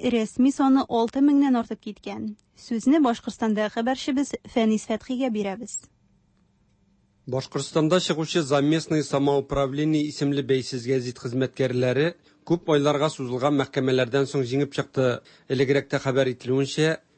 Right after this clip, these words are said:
Speaker 2: Башкортстандагы Берләшкән оппозиция шурасы тарафыннан чыгарылучы бу басмага һөҗүмнәр узган ел азагында башланган иде. Башкортстанда сайлауларга әзерлек чорында бу гәзиттә республика хакимиятләрен тәнкыйтьләгән язмалар дөнья күрә килде.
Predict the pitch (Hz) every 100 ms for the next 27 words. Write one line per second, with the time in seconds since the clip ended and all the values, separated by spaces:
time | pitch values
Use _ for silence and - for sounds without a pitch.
0 | _ 127 - 139 123 143 139 147 185 156
1 | 143 143 - 170 165 139 143 135 139 -
2 | 139 - 139 135 143 - 139 131 135 131
3 | 127 120 123 127 123 120 117 120 127 127
4 | 120 127 120 120 120 117 120 131 151 -
5 | _ _ 143 135 123 147 156 143 135 135
6 | 131 131 127 120 131 127 127 131 117 127
7 | 123 - _ _ 131 127 143 123 151 147
8 | 185 185 151 143 139 143 143 160 139 123
9 | 120 127 - 143 151 147 165 165 - _
10 | _ _ 135 180 147 131 120 - 160 165
11 | 139 123 - 165 175 175 160 139 - 131
12 | 131 110 127 147 143 135 131 113 117 123
13 | 139 139 131 143 147 135 139 135 135 131
14 | - 127 120 127 120